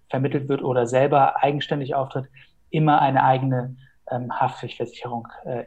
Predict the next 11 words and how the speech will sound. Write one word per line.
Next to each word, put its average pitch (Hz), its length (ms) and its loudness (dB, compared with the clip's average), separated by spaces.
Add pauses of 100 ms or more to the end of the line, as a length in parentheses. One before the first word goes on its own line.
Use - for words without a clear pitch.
(120)
für 127 120 -8
seinen 117 200 -4
Beruf 120 320 -6
hat. - 240 -6 (400)
So - 100 -10
eine 120 240 0
Haftpflichtversicherung 127 880 -2
als 123 180 0
mobiler 127 380 2
Apotheker 113 440 -6
beispielsweise. 120 680 -14